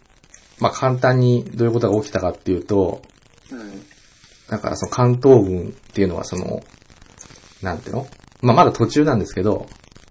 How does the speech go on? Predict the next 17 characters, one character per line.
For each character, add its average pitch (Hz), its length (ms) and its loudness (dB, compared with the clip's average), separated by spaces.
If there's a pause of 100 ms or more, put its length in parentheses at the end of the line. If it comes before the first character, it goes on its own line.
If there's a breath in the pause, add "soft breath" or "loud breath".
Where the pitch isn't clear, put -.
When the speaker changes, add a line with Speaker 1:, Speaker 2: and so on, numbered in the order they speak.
(120)
Speaker 2:
う 117 60 -14
ん。 98 120 -16 (680)
Speaker 1:
自 110 160 -2
分 123 180 4
た 98 140 2
ち 87 160 -6
で 87 100 0
す 98 160 -4
ご 95 140 0
い - 180 -8 (480)
危 - 260 0
機 127 100 10
意 127 60 10
識 - 240 2
を 101 60 6
持 98 120 2
っ - 40 -6